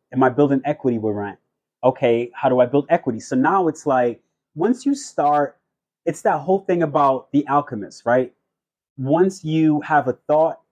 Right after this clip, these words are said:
about what you want for yourself in the world, that the whole universe conspires to give you that thing. So for me now, all these things,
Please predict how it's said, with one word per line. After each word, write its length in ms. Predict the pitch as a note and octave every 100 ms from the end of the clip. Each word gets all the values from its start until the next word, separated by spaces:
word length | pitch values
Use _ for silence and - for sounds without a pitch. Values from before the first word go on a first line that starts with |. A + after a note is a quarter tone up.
| _ -
about 340 | A#2 C#3 C3
what 240 | C3 D3 D3
you 140 | C#3+
want 420 | C3 B2 D3+ - - _ _ _ _ _
for 80 | C#3
yourself 500 | C#3 D#3 - D3 C#3+
in 80 | C#3
the 80 |
world, 400 | A#2+ B2+ D#3+ F#3+ - _ _ _ _
that 160 | C#3+ C3+
the 100 | C3+
whole 220 | C3 D#3+
universe 500 | C#3+ D#3 B2+ B2 A2+
conspires 640 | - C3+ - B2 B2 A#2+ -
to 100 | A2+
give 200 | A#2+ A#2
you 100 | A2+
that 260 | A2 -
thing. 300 | D#3 E3 G2+ - _ _ _ _
So 180 | - D3
for 140 | B2 C3+
me 200 | D3+ F3
now, 460 | D3 D#3+ D3 C3+ -
all 180 | C3+ E3+
these 280 | D3+ D#3 -
things, 420 | E3 D3+ C3 B2+